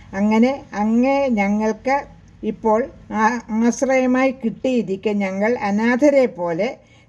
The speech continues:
രാക്ഷസന്മാരാൽ പീഡിക്കപ്പെടു-, പീഡിപ്പിക്കപ്പെടുന്നത് എന്താണ്?" എന്ന് രാമനോട് ചോദിക്കുകയാണ്.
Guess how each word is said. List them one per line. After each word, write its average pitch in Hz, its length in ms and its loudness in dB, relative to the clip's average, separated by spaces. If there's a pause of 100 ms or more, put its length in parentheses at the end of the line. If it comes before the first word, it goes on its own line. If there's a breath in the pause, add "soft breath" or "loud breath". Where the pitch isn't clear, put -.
(100)
രാക്ഷസന്മാരാൽ 208 1080 0
പീഡിക്കപ്പെടു-, 214 840 -2 (240)
പീഡിപ്പിക്കപ്പെടുന്നത് 202 1200 -2
എന്താണ്?" 226 640 0
എന്ന് 175 240 -6
രാമനോട് 165 640 -6
ചോദിക്കുകയാണ്. 190 760 -6